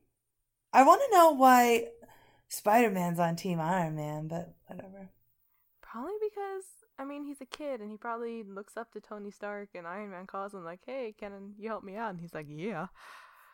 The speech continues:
Speaker 1: Huh, okay. I guess. Whatever. <laughs>
Speaker 2: Well, in Civil War, it's a big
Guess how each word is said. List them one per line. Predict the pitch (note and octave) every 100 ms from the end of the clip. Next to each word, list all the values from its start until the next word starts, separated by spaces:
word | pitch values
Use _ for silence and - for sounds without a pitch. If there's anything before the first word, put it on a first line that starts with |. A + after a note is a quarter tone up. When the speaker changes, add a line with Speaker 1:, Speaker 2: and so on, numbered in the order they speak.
| _ _ _ _ _ _ _ _ _ _ _
Speaker 1:
Huh, | G3 F3 E3+ - _ F#3+
okay. | - E3 D#3+ _ _ _ _ _ -
I | F#3
guess. | E3 D3+ - _ _ _ _ _ _ -
Whatever. | E3+ D#3 C#3+ D3 _ -
<laughs> | F4+ - F#4+ - G#4 - _ _ _ -
Speaker 2:
Well, | B3+ B3+ B3
in | C#4 C#4 C#4+ C#4
Civil | C4 - C4+ B3 A#3
War, | G#3 G#3 G#3 G#3+ A#3 G#3+ G3
it's | F3+ F3 -
a | F#3+
big | F3 F#3 F3+